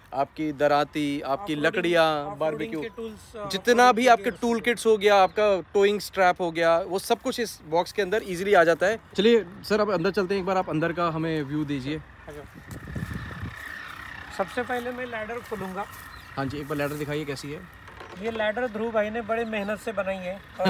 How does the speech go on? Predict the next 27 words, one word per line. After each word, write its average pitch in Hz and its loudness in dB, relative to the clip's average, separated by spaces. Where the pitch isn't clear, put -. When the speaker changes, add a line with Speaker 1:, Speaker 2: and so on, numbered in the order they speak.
Speaker 2:
मैं 220 -2
Speaker 1:
<laughs> - -2
Speaker 2:
बहुत 220 0
easily 226 0
use 220 -2
कर 196 -2
रहा 180 0
हूँ। 175 -2
Speaker 1:
So 139 -2
guys, 156 2
बहुत 160 4
ही 185 -2
beautiful 151 -4
सी 170 -6
ladder 139 -4
है। 160 -8
So 180 -2
guys, 208 2
इस 196 -2
गाड़ी 175 2
में 196 0
जो 190 0
door 165 0
install 165 -2
हुआ 160 2
है 170 -2
वो 165 0